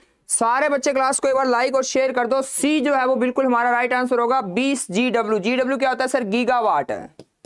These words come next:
Paper में अपने को लगता है यही सही है, यही सही है, लेकिन जब अपने final answer की आती है ना, तब अपने पता लगता है कि सही क्या और गलत है क्या है।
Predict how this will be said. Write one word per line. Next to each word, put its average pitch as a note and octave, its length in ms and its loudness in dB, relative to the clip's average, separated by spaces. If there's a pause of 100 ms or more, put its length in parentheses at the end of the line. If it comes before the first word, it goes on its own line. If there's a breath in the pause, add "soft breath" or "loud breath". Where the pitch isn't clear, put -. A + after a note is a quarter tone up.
(3000)
Paper B3+ 300 0
में D4 60 2
अपने D4 180 0
को D4 80 2
लगता C#4 240 0
है C#4+ 80 0
यही C#4 200 2
सही C#4+ 220 2
है, C#4 120 2
यही C#4 200 2
सही C#4+ 200 0
है, C#4 80 2
लेकिन C4+ 260 0
जब C#4 100 2
अपने C#4 220 0
final B3+ 320 0
answer C4+ 340 0
की C#4 140 0
आती C4 220 0
है C4+ 100 2
ना, C4+ 280 0 (360 loud breath)
तब C#4+ 120 2
अपने C4+ 200 0
पता C4 200 0
लगता B3+ 260 0
है C4 60 0
कि C4 100 0
सही C4 240 0
क्या B3+ 200 0
और B3 100 2
गलत A#3+ 260 0
है C4+ 240 0 (340)
क्या A#3 140 2
है। D3 420 -2